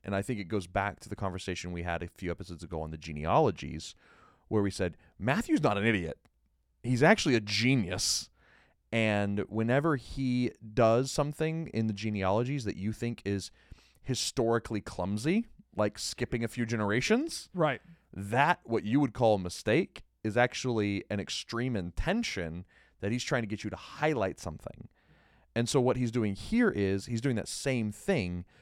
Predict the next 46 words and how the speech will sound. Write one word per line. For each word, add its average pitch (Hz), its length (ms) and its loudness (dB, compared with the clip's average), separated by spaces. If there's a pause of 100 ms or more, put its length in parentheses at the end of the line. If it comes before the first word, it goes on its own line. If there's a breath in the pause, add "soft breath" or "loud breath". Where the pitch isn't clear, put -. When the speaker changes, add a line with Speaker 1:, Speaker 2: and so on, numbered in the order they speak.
(160 soft breath)
Speaker 1:
but 110 100 -4
he's 104 140 -4 (120)
quoting 135 800 4
Micah 98 760 0 (420 soft breath)
and 113 140 0
he's 110 200 -2
changing 151 760 -2
around 123 340 2
a 107 60 -2
few 123 240 -2
of 92 60 -4
the 95 80 -2
words, 101 520 2
not 131 480 2
because 117 260 -4
he 110 60 -2
wants 101 240 -4
to 90 80 -10
misquote - 380 -8
scripture - 400 0
or 117 140 2
'cause 92 180 -10
Micah 92 240 -4
got 80 160 -4
it - 100 -6
wrong 147 480 2 (220 loud breath)
or 95 80 -4
because 98 240 -2
he 101 60 2
doesn't 95 200 0
believe 95 220 -2
the 92 120 -4
inerrancy 101 460 -4
of 90 80 -4
the 87 80 -6
Old 76 140 -6
Testament. 165 580 0
None 202 240 6
of 120 120 4
that. 107 300 6 (280 loud breath)
He's 156 160 -2
doing 160 320 2
it - 140 0
to 110 60 -4
highlight 156 520 4
something 95 560 -2